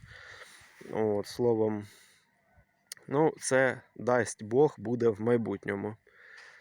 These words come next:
А про грецькі горіхи, отаке у нас відео сьогодні вийшло.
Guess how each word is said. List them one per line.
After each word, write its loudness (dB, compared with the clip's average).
А 2
про 4
грецькі 2
горіхи, 0
отаке 2
у 2
нас -4
відео 2
сьогодні 0
вийшло. 0